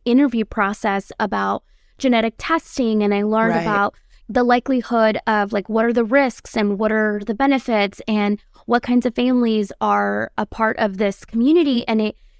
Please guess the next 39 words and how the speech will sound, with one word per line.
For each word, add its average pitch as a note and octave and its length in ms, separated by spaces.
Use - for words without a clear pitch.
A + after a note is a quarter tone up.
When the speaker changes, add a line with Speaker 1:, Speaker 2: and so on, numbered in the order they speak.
Speaker 1:
you A#3+ 100
know, A3+ 140
even C4 280
just A#3+ 200
learning B3 280
that G#3+ 320
it, A#3+ 40
it A3+ 300
could G#3 160
be, A3 140
like, G#3 140
a A3 80
same-sex, A#3 880
uh, - 80
couple A3 380
family, G3+ 480
or A3 260
it G#3+ 80
could F3 80
Speaker 2:
Right. - 160
Speaker 1:
be, G#3+ 320
um, A3 300
a A#3 80
single A#3 340
parent, G#3+ 580
or A3+ 180
it A#3 160
can A3+ 180
be A3 180
a G#3+ 60
family A3 320
that G#3 160
has A#3+ 280
been A#3 160
struggling G#3+ 600
to G#3+ 120
have G3+ 260
children. G#3 400
So G#3+ 180